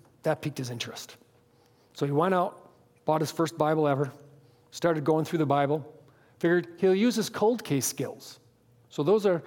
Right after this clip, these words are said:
you know, cold cases. Events are in the distant past. There's no eye-living eyewitnesses. There's little, if any, forensic evidence anymore. It's like, "Well, I'll use those skills against Christianity."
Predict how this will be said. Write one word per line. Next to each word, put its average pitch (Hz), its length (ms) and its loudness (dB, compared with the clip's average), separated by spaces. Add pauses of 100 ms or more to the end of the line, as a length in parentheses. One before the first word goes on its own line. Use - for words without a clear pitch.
(180)
you 147 80 0
know, 147 80 0
cold 214 280 2
cases. - 500 -4 (180)
Events 180 500 0
are 160 80 2
in 165 80 2
the 165 60 0
distant 160 360 -2
past. - 480 -4 (540)
There's 143 200 0
no 160 200 4
eye-living 151 480 0 (100)
eyewitnesses. - 760 -8 (540)
There's 151 180 2
little, 156 280 4
if 131 120 -4
any, 185 200 2
forensic 135 480 -2
evidence 160 400 -2
anymore. 107 420 -16 (840)
It's - 100 -8
like, 160 100 -2
"Well, 196 140 4
I'll 208 100 2
use 208 220 2
those 208 200 4
skills 175 520 0 (600)
against 151 440 -2
Christianity." 139 720 -2